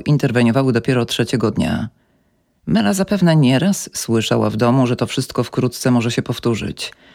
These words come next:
W takiej atmosferze każde przekroczenie obyczajowej normy wiązało się z ryzykiem. Artystka, kobieta, która z definicji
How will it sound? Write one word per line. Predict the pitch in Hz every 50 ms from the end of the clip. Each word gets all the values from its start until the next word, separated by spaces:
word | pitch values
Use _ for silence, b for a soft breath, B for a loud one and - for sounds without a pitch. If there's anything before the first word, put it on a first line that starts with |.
| b b b b b b b b b -
W | - -
takiej | 247 226 - 214
atmosferze | 190 180 - 135 127 - - 208 220 175 139 143 151
każde | - - 123 110 110 117
przekroczenie | - - 120 - - 117 110 - 120 120 117 117
obyczajowej | 110 110 113 - - 123 123 117 117 110 117 107 117
normy | 120 123 117 117 113 113 107 113 127 147 143 -
wiązało | 113 127 139 151 147 127 107 90 85 98
się | 117 - 127 117
z | 127
ryzykiem. | 135 139 123 - 90 - - - 73 - - - - - - _ _ _ _ _ _ _ _ _ _
Artystka, | - 143 143 131 - - 104 - - - - - 85 92 113 - b b b b b b b b b b
kobieta, | - - 151 123 175 185 - 185
która | 175 - - 131 120 113
z | 117 110
definicji | 110 117 - 120 135 165 226 - - - 165 156 -